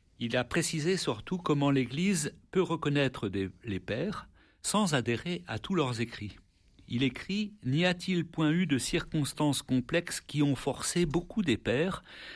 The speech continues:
à s'exprimer d'une manière imprécise, en partie pour répondre, en s'adaptant aux circonstances, aux attaques d'ennemis, et parfois en raison de l'ignorance humaine à laquelle ils étaient eux aussi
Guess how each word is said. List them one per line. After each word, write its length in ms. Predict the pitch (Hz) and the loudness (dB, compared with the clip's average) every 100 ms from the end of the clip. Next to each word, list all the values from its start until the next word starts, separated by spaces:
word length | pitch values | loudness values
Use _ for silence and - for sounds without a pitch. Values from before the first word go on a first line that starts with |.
| - | -4
à 100 | 107 | 0
s'exprimer 640 | - 185 - - 139 165 | 2 0 0 -2 0 2
d'une 180 | 147 135 | 2 2
manière 380 | 123 131 131 110 - | 4 4 4 2 0
imprécise, 840 | 190 196 143 110 - 82 110 156 175 - - - - | -2 0 -2 -4 -4 -6 -6 -8 -10 -16 -20 -20 -4
en 140 | 180 | 0
partie 440 | 180 175 - - 156 | 2 0 -2 -4 -4
pour 220 | 127 101 | -4 -2
répondre, 640 | 110 - 135 180 202 - - | -2 -2 -2 0 -2 -4 0
en 120 | 131 | 0
s'adaptant 560 | - 170 147 - 135 113 | 2 2 2 0 0 0
aux 40 | |
circonstances, 880 | - 104 - 90 - 113 151 180 - | 0 -4 -4 -6 -4 -4 -2 -4 -6
aux 180 | 117 98 | -4 -2
attaques 300 | 104 101 95 | -2 -2 -2
d'ennemis, 400 | 92 98 131 190 - _ _ - | 0 0 0 -2 -6 _ _ -10
et 120 | 120 | -4
parfois 480 | 160 - - 165 - | 0 -2 0 -2 0
en 100 | 160 | 0
raison 380 | 147 151 123 147 | 0 0 0 -2
de 140 | 113 | 0
l'ignorance 720 | 110 143 160 156 139 127 - 117 | 2 4 4 4 4 2 2 0
humaine 420 | 98 90 117 120 - | 0 0 -2 -4 -2
à 80 | |
laquelle 480 | 117 107 - 123 139 - | -2 -2 0 0 -2 -2
ils 240 | 123 107 | -2 0
étaient 340 | 117 117 110 - - | -2 0 -2 -2 0
eux 140 | 156 | 0
aussi 440 | 135 104 - 135 | 0 -2 -4 -8